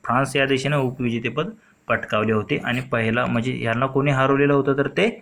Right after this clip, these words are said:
तर अर्जेंटिना यांनी हरवलेलं होतं. म्हणजे अर्जेंटिना आणि फ्रान्स या दरम्यान दोन हजार बावीसचा फायनल झाला होता फिफाचा. त्यामध्ये अर्जेंटिनाने गोल्ड मेडल म्हणजे फायनल जिंकली होती आणि फ्रान्स उपविजेता होता. ऑप्शन सी जे आहे ते आपलं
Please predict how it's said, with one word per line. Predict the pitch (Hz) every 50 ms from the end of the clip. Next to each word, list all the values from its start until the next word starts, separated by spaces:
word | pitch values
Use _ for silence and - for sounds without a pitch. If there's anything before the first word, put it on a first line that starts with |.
| - _ - - - _ _ _ _ - - -
तर | 147 170 220 - - - _ _ _ _ _ -
अर्जेंटिना | 127 117 113 117 117 120 120 127 120 120 117
यांनी | 117 113 110 123 165
हरवलेलं | 160 135 117 101 101 98 98 98
होतं. | 95 - - 101 104 104
म्हणजे | 104 98 - -
अर्जेंटिना | - 113 110 107 107 120 131 135 131 139 135 147
आणि | 147 139 143 156
फ्रान्स | 151 147 - 120 123 120 120
या | 131 123 123
दरम्यान | 120 123 120 117 120 131 160 175 - - - - _ _ -
दोन | 120 123
हजार | 120 117 113 120 120
बावीसचा | 123 123 117 113 110 110 - 135 - -
फायनल | - 120 107 104 110 120
झाला | 123 123 113 101 104
होता | 104 101 - 107
फिफाचा. | - 107 98 - - - - 147 175 - - - - - - - - - -
त्यामध्ये | 117 113 117 120 131 135
अर्जेंटिनाने | - 127 113 110 107 113 113 113 113 117 110 113 113 135 170 175 - - _ _ _ 120
गोल्ड | 110 107 107 107 107
मेडल | 110 107 101 98 101
म्हणजे | 101 107 113 123 -
फायनल | - 120 110 107 110 117
जिंकली | 127 123 113 107 - 113
होती | 104 101 98 - 147 165 -
आणि | - 110 117
फ्रान्स | 113 - - - 107 113 120 120 - - -
उपविजेता | 110 101 95 - 104 101 98 104 101 143 175 190 - - - - - _ _ _
होता. | 110 104 - - 98
ऑप्शन | 95 101 101 - - 120 113 113 110
सी | 110 - - 127 127
जे | 123 127
आहे | 120 113 107
ते | 113
आपलं | 107 107 - 135